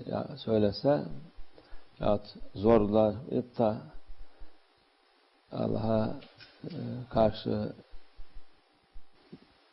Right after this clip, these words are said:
o, o Allah'a küfür etse diyor ama kalbi imanla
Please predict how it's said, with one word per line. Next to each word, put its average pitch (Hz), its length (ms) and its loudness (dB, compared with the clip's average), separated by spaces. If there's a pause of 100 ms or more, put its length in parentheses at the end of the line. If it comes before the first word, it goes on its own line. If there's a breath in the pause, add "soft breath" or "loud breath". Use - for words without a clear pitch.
(100)
o, 104 300 2 (640)
o 117 160 2 (760)
Allah'a 107 500 0 (380)
küfür 113 280 4 (440)
etse 143 540 2
diyor 127 240 6 (680 soft breath)
ama 117 220 4
kalbi 110 400 6
imanla 120 640 4